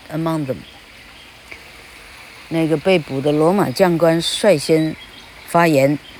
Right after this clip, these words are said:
其他的人大家安静地站着，但是心中非常的澎湃，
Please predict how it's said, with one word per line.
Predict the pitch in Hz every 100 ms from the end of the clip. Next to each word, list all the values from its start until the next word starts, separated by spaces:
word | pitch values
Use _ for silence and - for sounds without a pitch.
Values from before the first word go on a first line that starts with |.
| - - - - - - - -
其 | - 202
他 | 220 247
的 | 240 185
人 | 160 175
大 | 190 196
家 | 196 196
安 | 202 226
静 | 226 226
地 | 190
站 | 180 240 202
着， | 127 - - - -
但 | 156 135
是 | - 143 - - - - - -
心 | - 175 175
中 | 165 165 156
非 | - 185 175
常 | 160 151
的 |
澎 | 143 160 156
湃， | 156 156 123